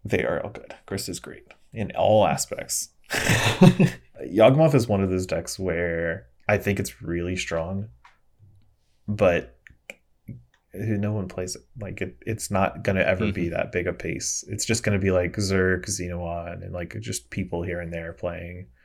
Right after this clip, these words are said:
Speaker 1: Yawgmoth decks.
Speaker 2: Well, it has that similar problem to kinda, like, all of the green, like, mana dork decks, which is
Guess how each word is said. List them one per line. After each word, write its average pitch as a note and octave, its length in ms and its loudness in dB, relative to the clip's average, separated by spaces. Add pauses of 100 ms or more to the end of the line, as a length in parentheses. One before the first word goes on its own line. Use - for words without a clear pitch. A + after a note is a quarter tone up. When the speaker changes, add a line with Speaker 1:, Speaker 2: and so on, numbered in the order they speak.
(760)
Speaker 1:
Yawgmoth - 420 -8
decks. - 340 -8 (800)
Speaker 2:
Well, E3+ 120 6
it C#3 80 2
has F#3+ 380 4
that C3+ 340 6 (140)
similar F3 420 6
problem G#2 500 2
to F#2+ 640 -4
kinda, F#2 260 -2
like, F#2 240 -4 (140)
all G2 340 2
of F#2 120 -4
the G2 100 -2
green, G2+ 680 -2 (180)
like, F#2+ 200 -2
mana F#2 360 0
dork G2 320 -2
decks, - 500 -2 (340)
which G2+ 220 -6
is G2 380 -4